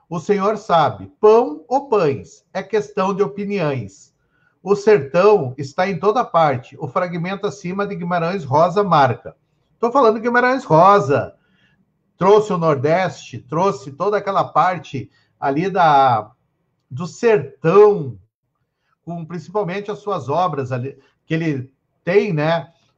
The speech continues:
publicadas suas grandes obras, que, que nós vamos ver, Grande Sertão Veredas, Sagarana, ah, Primeiras Histórias, tá? Onde ele retrata principalmente o quê? A história do sertão.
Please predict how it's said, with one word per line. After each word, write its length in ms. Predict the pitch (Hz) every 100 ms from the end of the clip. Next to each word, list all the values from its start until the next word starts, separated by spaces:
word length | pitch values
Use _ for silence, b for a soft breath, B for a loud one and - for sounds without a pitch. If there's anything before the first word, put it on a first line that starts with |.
| _
publicadas 800 | 156 147 143 151 165 165 147 -
suas 280 | - 139 123
grandes 640 | 117 139 196 190 120 101
obras, 720 | 120 160 175 117 92 - _ _ _ _ _
que, 580 | - 147 151 147 143 139 - _ _ _ _ -
que 80 |
nós 180 | 156 160
vamos 240 | 165 170 120
ver, 140 | 165
Grande 300 | 156 165 165
Sertão 360 | - 151 123 151
Veredas, 840 | 127 120 165 180 120 104 - _ _ _
Sagarana, 1120 | _ 156 143 139 120 156 185 165 127 95 90 _ _ _ -
ah, 580 | 139 147 147 143 135 127
Primeiras 400 | 151 160 160 127
Histórias, 1000 | 131 - 131 165 175 135 104 95 - _ _ _ _
tá? 320 | 110 139 160 _ _ _
Onde 300 | 151 190 202
ele 140 | 214 208
retrata 720 | 170 175 - 156 190 196 202
principalmente 760 | 185 160 202 180 160 170 185
o 60 | 196
quê? 380 | - 143 95 - _ _ -
A 120 | 247
história 420 | 254 - 202 202
do 80 | -
sertão. 720 | - 220 - 175 185 165 123